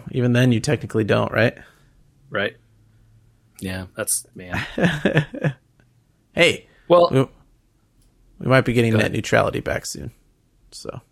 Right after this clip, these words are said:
Speaker 2: That sure would be nice.
Speaker 1: Sure would.
Speaker 2: Uh, well, if you wanna tell us about why we made the wrong choice in picking this movie and we should have done the thing about <laughs> phasers, you can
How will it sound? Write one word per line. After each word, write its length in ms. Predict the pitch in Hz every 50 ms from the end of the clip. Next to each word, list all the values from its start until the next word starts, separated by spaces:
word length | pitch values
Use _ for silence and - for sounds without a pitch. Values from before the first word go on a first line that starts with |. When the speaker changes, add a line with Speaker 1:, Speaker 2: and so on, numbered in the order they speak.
| _ _ _ _ _ _ _ _ _ _ -
Speaker 2:
That 220 | - 226 294 -
sure 220 | - - 165 131 113
would 140 | 107 95 87
be 80 | 95
nice. 460 | 90 90 87 90 92 - - - - _ _ _ _ _ _ _ _ _ _ _ _ _ _ _ _ _ _
Speaker 1:
Sure 260 | - - - 131 131
would. 280 | 127 117 110 113 - - - - - - - _ _ _ _ _ _ _ _ _ _ -
Speaker 2:
Uh, 300 | - 120 117 113 113 113 -
well, 200 | 139 151 151 165
if 80 | 170 170
you 100 | 214 240
wanna 180 | 233 214 185
tell 220 | - - 175 170 160
us 300 | 143 139 - - - - _ _ _ -
about 460 | 135 120 127 123 120 117 - - -
why 280 | - - 123 127 131 135
we 120 | 131 131 127
made 200 | 120 127 123 117
the 80 | 120
wrong 260 | 113 120 120 117 117 113
choice 340 | - 131 120 113 107 -
in 120 | - 107 98
picking 280 | - 131 113 123 117
this 200 | 110 110 107 -
movie 280 | - 117 302 - - 415
and 100 | 415 415
we 60 | 415
should 160 | - - 415 427
have 100 | - -
done 180 | - - -
the 60 | - 107
thing 180 | - 120 117
about 200 | 117 113 110 113
<laughs> 20 | -
phasers, 640 | - - 143 151 139 113 110 104 104 104 - - - -
you 200 | 113 117 127 123
can 460 | - 139 127 120 117 117 113 110